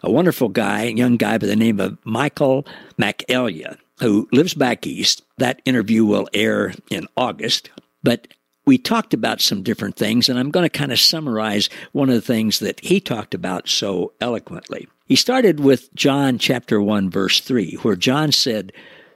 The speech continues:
"Through Jesus, all things were made. Without him, nothing was made that has been made." That's the N I V.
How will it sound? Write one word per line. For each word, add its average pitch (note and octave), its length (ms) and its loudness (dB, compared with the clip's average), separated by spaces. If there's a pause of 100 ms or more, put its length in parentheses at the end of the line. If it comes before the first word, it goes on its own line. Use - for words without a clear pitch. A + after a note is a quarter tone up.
"Through G3 640 2
Jesus, D#3 880 2 (380)
all G3+ 260 2
things D3+ 540 2
were B2 160 4
made. F2+ 540 -2 (280)
Without D#3 360 2
him, D3+ 240 4
nothing E3 340 0
was A#2 200 0
made F#2+ 300 -2
that A2 140 0
has C#3 300 0
been F#2+ 280 0
made." - 320 -6
That's - 260 -2
the F2+ 200 -2
N G2+ 100 0
I F#2+ 180 -2
V. E2+ 280 -6